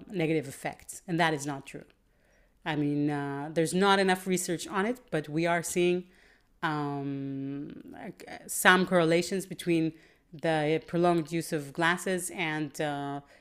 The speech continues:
and eye diseases, and we're definitely seeing a difference in eye diseases from people taking off their glasses. So, um, thinking that, uh, you just wear this thing that makes your body, um, act unnaturally for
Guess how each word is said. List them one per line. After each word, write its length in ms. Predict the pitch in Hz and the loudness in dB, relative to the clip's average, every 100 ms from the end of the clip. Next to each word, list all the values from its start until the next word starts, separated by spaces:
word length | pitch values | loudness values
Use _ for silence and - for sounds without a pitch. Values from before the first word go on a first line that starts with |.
| _ _ | _ _
and 500 | 160 151 147 143 - - | -6 -2 -2 -2 -6 -6
eye 240 | 220 185 | 2 4
diseases, 840 | 180 180 160 190 185 214 220 220 - | 4 2 2 0 2 0 0 -2 -8
and 380 | 165 143 139 | -6 -6 -6
we're 140 | 147 143 | -6 -6
definitely 460 | 131 170 - 180 | 0 0 2 0
seeing 460 | 175 - 165 165 170 - _ _ | 0 -2 -2 -2 -4 -8 _ _
a 40 | 170 | -4
difference 340 | 170 180 156 | -4 -2 -4
in 120 | 156 | -2
eye 200 | - 190 | -4 -2
diseases 440 | 175 156 156 156 160 _ - _ _ _ - 135 _ | -2 -2 -2 -4 -8 _ -20 _ _ _ -18 -18 _
from 260 | - 165 | 0 0
people 260 | 143 160 151 | 0 -2 -2
taking 300 | 170 151 151 | -4 -2 -2
off 180 | 160 - | -2 -4
their 140 | 139 | -12
glasses. 480 | 147 143 - 151 - | -12 -14 -14 -16 -14
So, 420 | - 190 175 170 160 - - _ - | -4 2 4 2 -2 -20 -20 _ -2
um, 440 | 175 165 160 160 - - _ _ | 0 2 0 -2 -6 -20 _ _
thinking 400 | - 262 262 233 | 4 4 4 2
that, 300 | 202 185 - | 4 4 4
uh, 80 | 190 | 4
you 180 | 170 170 | 4 2
just 200 | 185 - | -4 -2
wear 260 | 180 196 | 4 4
this 180 | 202 196 | 4 0
thing 520 | - 185 170 170 175 170 | 0 2 2 2 0 0
that 240 | 165 151 | -2 0
makes 280 | 175 160 - | -2 -2 -2
your 100 | 170 | -2
body, 600 | 156 170 165 165 165 - | 2 2 2 0 -2 -6
um, 520 | 175 160 151 147 147 - | -6 -4 -4 -4 -4 -4
act 280 | 180 170 - | -4 -2 0
unnaturally 720 | 170 175 190 185 170 151 147 | 4 4 2 0 -2 -2 -4
for 420 | - 160 151 | -4 -2 -2